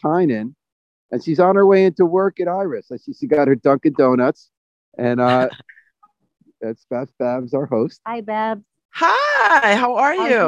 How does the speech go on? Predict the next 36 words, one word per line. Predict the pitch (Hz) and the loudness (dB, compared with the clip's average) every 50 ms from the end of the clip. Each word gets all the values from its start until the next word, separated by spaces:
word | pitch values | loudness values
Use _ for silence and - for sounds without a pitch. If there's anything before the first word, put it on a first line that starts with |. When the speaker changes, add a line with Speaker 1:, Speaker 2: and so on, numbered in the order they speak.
| - - 233 247 | 0 -2 -2 -4
Speaker 3:
your | 240 240 | -4 -4
day | 226 208 196 | -6 -6 -4
going? | 220 214 208 202 202 190 185 185 180 180 180 - _ _ _ _ _ _ _ _ - | -2 0 2 2 2 2 0 0 -2 -4 -6 -10 _ _ _ _ _ _ _ _ -6
Speaker 2:
Oh, | 208 254 285 254 | -6 -6 -4 -2
listen, | 220 240 285 381 - - 247 208 151 117 82 - _ _ - | 0 2 2 2 0 -2 -4 -2 -4 -6 -8 -14 _ _ -2
it's | 202 233 - 220 175 | -2 -2 -2 -6 -8
good | - 262 294 359 392 339 | -6 -4 -4 -4 -2 0
now | 330 311 311 311 | 2 2 4 4
that | 302 285 | 4 2
I | 277 277 277 | 2 2 0
get | 254 294 302 285 | -2 -4 -8 -10
to | 277 254 | -10 -12
see | 226 - 294 294 285 285 | -10 -6 -4 -2 0 0
you | 294 294 | 0 0
and | 269 262 | -2 -2
hear | 269 277 269 | -2 -2 -2
what | 269 277 269 269 262 | -2 -2 -2 -2 -4
you | 294 359 359 | -4 -4 -4
do. | 302 247 226 226 240 262 302 _ _ _ _ _ _ _ _ _ _ _ _ - | -2 0 0 0 -2 -2 -8 _ _ _ _ _ _ _ _ _ _ _ _ 2
Speaker 3:
Okay. | 175 185 220 269 - - 320 311 254 - | 2 2 2 2 2 2 0 -2 -6 -8
<laughs> | _ _ _ _ - 277 - | _ _ _ _ -8 -8 -2
Speaker 1:
So, | - 254 175 | 2 4 4
Pat, | 165 127 - - 190 170 | 4 4 2 2 2 2
what's | 165 175 - - | 2 0 -2 -4
the | |
word | 180 180 185 180 170 | -2 -2 -2 -2 -2
on | 165 | -4
the | 165 | -6
street? | - _ - 196 170 131 | -8 _ -8 -8 -6 -4
What | 139 147 151 | -2 -2 -2
are | |
you | 160 | -2
up | 156 - | -4 -6
to | - 123 - | -10 -16 -14
today? | - 87 92 98 - _ _ _ _ _ _ _ _ _ | -12 -12 -14 -14 -16 _ _ _ _ _ _ _ _ _
Speaker 3:
So, | _ 233 226 226 220 220 220 220 | _ -10 -8 -8 -8 -8 -10 -12